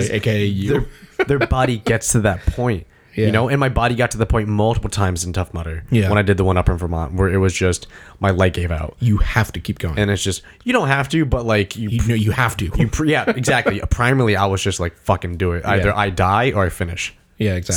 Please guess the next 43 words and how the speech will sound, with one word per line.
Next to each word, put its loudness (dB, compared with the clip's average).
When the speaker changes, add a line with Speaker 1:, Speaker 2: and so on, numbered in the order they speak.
Speaker 1:
Simple. 0
I -2
die 2
or 4
I 0
finish. -8
Oh, 2
well. -2
Speaker 2:
Yeah, 2
exactly. 0
Speaker 1:
<laughs> -
It's 0
just, 0
and 0
you 2
keep -4
going. 0
Speaker 2:
Yeah, 2
Speaker 1:
And 4
Speaker 2:
it's 2
Speaker 1:
you -6
keep -2
Speaker 2:
cool. 4
Speaker 1:
going, 0
right? 2
It's, -6
<coughs> -10
but 2
it's 0
different 2
from -6
getting 0
choked 0
by -6
somebody. -8
Speaker 2:
<laughs> 2
Yeah. -2
Speaker 1:
Like, 0
when 2
somebody's 2
got 0
their, 2
like, -2